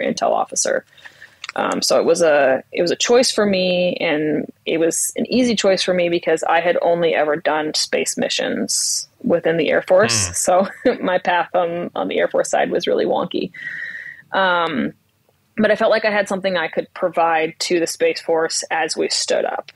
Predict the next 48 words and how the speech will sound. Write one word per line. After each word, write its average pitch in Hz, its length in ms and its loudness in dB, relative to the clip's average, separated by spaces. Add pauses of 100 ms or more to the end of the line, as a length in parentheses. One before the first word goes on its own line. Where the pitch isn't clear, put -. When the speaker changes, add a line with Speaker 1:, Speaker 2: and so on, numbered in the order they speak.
(140)
Speaker 1:
And 170 140 -4
that's 170 220 -2
a 190 60 6
lot 165 220 4
of 165 120 0
the 156 60 0
feel 156 560 0
of 147 360 -2
most 170 320 2
of 170 120 0
the 143 100 0
Guardians 143 760 -2
right 135 200 0
now, 143 240 0
is 147 120 -2
we, - 260 0
we - 180 0
feel 185 260 4
like 170 360 6
we 165 120 0
have 170 300 -2
an 175 100 4
expertise 160 720 0
or 135 80 0
we 160 120 0
have 160 260 -2
experiences 165 580 0
from 170 300 -4
our 160 100 0
various 151 380 0
different - 340 -4
services 180 800 2
that - 140 0
we 151 120 2
can 170 160 -6
provide 151 560 2 (260)
to 170 200 2
the 156 80 0
Space - 280 0
Force 165 300 0
to - 140 -4
make - 240 -2
it - 100 -4
better - 460 -2
and - 160 -4
to - 100 -2
kind - 220 -4
of 87 180 -2